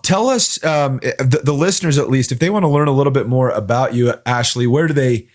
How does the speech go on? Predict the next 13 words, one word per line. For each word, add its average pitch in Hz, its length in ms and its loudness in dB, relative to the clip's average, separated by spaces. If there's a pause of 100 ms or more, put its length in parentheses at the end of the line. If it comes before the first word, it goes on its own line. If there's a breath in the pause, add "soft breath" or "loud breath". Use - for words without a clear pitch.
(220 soft breath)
where 143 140 2
are - 20 2
they 151 80 2
gonna 135 180 0
go 127 320 2
to, 120 380 2
uh, 107 240 0
kinda 127 240 0
follow 127 380 0
along 117 400 0
in 110 180 0
your 110 160 2
journey? 95 400 -2